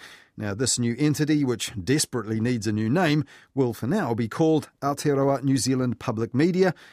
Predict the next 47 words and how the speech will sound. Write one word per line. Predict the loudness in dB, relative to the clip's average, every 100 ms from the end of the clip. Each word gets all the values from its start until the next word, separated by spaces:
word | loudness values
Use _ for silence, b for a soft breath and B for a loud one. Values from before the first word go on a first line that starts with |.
| B
and | -2 0 0 0
the | 2
law | 4 4
will | 2 -2
come | -2 -4
into | -2 -2
effect, | -2 -2 -4 -8
if | -4
it's | -4 -4
passed, | -2 0 -2 -4
in | -4 -2
March | -2 -4 -6
next | -6 -6 -4
year. | 2 2 2 -4 _ B B B
R | -4 -4
N | 0
Z | 0 0
and | -2
T | 0 0
V | 2
N | 0
Z | 2 0
will | 0
then | 0 2
become | 0 0 -2 -2
subsidiaries | -2 -2 -2 -2 0 0 0 0 -4
of | -6 -2
this | -2 0
new | -2 -2 -4
operation, | -4 0 2 2 0 -2 B B -14
operating | -6 -2 -2 -2
under | -2 -2 -2
a |
new | -2
board, | 2 6 6 4 b b
with | -12 -6
all | 0 0 0
current | 0 -2 -2
services | 0 0 0 -2 -2
still | -2 -4
provided | -4 0 2 2 0 -2 b b
and | -10 -6
R | -4
N | -2 0
Z | 0 0
services | 0 -2 0 0 0 -2 -4
still | -8 -4 -4